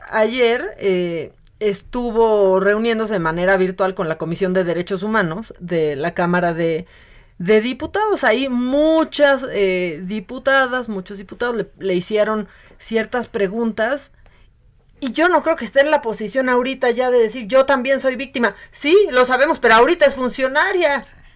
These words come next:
Y entonces, pues, pues así se defendió, pero no debería de defenderse, no debería de atender. Y entonces, pues, que ni es filete, también eso dijo. A ver, no, o sea, y, y, y ni había, no es como que había cocineros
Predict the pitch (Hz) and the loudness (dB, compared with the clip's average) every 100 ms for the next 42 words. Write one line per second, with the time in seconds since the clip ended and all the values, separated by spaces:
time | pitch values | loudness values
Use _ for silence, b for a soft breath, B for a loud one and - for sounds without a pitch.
0 | b b - 233 254 254 302 302 247 - | b b -8 -2 0 2 2 2 2 -4
1 | - 202 190 - _ _ _ _ _ _ | -2 -4 -6 -8 _ _ _ _ _ _
2 | _ - 226 240 277 262 294 302 240 202 | _ -12 -12 -12 -10 -6 -4 -4 -4 -6
3 | 220 277 277 277 233 202 233 262 311 285 | -6 -8 -6 -4 -4 -4 -8 -6 -6 -4
4 | 240 269 269 285 262 - 202 208 240 262 | -4 -6 -8 -8 -8 -8 -8 -8 -10 -10
5 | 294 - 190 208 240 254 240 214 240 233 | -12 -14 -16 -14 -10 -8 -8 -8 -8 -8
6 | 202 - b b - 190 202 196 196 233 | -8 -10 b b -16 -10 -6 -4 -2 0
7 | 254 254 b b b - 202 202 202 226 | 0 -2 b b b -10 -6 -6 -4 -6
8 | 226 240 202 185 202 220 277 277 226 214 | -6 -6 -6 0 0 4 4 4 2 4
9 | 220 220 - 170 175 196 190 185 165 180 | 4 0 -4 -2 2 2 0 -2 -4 -4
10 | 180 160 214 220 214 214 202 214 196 185 | -2 2 2 4 4 4 2 2 2 2
11 | 185 180 208 190 B - 220 233 226 226 | -4 -6 -8 -8 B -2 4 6 6 6
12 | 262 254 233 214 196 226 233 220 185 190 | 6 8 8 6 2 -2 -2 -2 0 2
13 | 180 220 214 185 180 196 220 214 170 - | 2 2 0 -4 -2 0 2 2 -2 -8